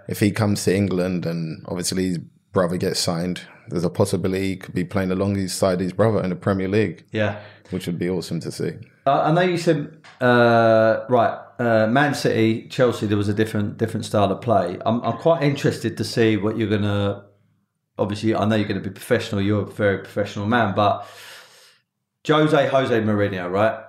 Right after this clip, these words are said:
Speaker 2: Um, I loved him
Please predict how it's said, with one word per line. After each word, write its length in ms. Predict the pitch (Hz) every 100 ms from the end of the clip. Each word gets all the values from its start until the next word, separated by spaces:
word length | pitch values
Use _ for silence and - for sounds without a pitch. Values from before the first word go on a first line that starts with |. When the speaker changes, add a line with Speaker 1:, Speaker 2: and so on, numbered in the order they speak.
| _ _
Speaker 2:
Um, 680 | 104 104 101 101 101 104 - _ _ _ _ -
I 180 | 131 151
loved 220 | 131 104 113
him 420 | 147 160 -